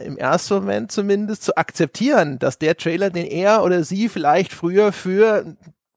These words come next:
total gut gehalten hat, nicht vorkommt, ja. Vielleicht in einem Nebensatz auch einfach nur als nicht so toll abgekanzelt wird. Aber am Ende müssen wir uns halt einfach alle den Tatsachen stellen, ja, und der überwältigenden Macht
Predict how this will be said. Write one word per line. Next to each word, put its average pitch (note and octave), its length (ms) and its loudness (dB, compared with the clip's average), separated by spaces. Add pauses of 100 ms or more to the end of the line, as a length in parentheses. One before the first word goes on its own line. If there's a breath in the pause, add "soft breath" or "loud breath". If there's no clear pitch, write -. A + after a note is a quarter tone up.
total D3+ 440 0
gut G#3+ 260 -4
gehalten D3+ 460 0
hat, F3+ 180 -4
nicht D3+ 300 -6
vorkommt, D3+ 680 -6
ja. F3 260 -6
Vielleicht G3+ 420 0
in G#3 100 -2
einem F#3+ 180 0
Nebensatz A#3+ 560 2
auch F#3 160 0
einfach F#3+ 340 -2
nur F#3+ 220 2
als F3+ 240 -2
nicht F#3+ 240 -8
so G#3+ 80 -2
toll F#3 340 2
abgekanzelt F3+ 840 -2
wird. F3+ 180 0 (480 loud breath)
Aber G3 220 6
am G3+ 100 4
Ende A3+ 380 2
müssen G#3+ 320 -2
wir G#3 80 0
uns G3 100 0
halt F#3+ 180 0
einfach F3 300 0
alle F3 300 -2
den C#3+ 120 -8
Tatsachen E3+ 520 -4
stellen, D#3 520 -2
ja, C#3+ 180 2
und F#3 300 -2
der E3+ 300 0
überwältigenden G#3 800 2
Macht - 480 -2